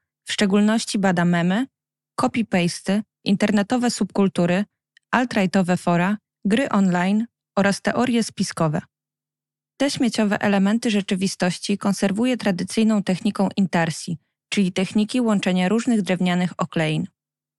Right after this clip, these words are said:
Interesuje ją spektrum emocji i treści wyrażanych poprzez memy.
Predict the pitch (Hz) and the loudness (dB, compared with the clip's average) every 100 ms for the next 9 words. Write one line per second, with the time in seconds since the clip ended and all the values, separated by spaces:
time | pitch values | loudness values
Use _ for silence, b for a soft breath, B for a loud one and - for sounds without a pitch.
0 | _ _ - 220 214 214 214 302 320 254 | _ _ -2 0 2 0 0 0 2 2
1 | 214 - 202 - 202 202 190 190 190 - | 0 0 -2 0 0 0 2 0 0 -2
2 | - - - 196 - 190 180 175 175 196 | -4 -2 0 -2 -2 -2 0 0 2 0
3 | 180 - - 175 160 165 156 | 0 -4 -2 -2 0 0 0